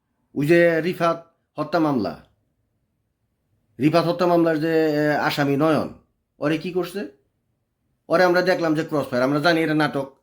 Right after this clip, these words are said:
যে পলানোর বা ও পাল্টা আক্রমণ করছে, ওরে, এ, এই কারণে গুলি করে মেরে ফেলছে, আমরা দেখছি তো এগুলা। কিন্তু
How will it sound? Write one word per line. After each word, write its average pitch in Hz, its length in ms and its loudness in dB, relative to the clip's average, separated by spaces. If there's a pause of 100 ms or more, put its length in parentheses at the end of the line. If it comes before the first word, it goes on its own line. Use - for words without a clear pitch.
(160)
যে 117 180 -4
পলানোর 131 380 0
বা 123 180 2
ও 120 280 0 (520)
পাল্টা 135 220 4
আক্রমণ 123 360 0
করছে, 113 260 -4
ওরে, 110 380 -2 (420)
এ, 104 420 -2
এই 113 140 0
কারণে 117 240 2
গুলি 151 180 4
করে 127 180 -2
মেরে 117 180 0
ফেলছে, 95 300 -10
আমরা 143 180 0
দেখছি 202 260 -2
তো 143 100 -6
এগুলা। 82 320 -6 (760)
কিন্তু 202 420 0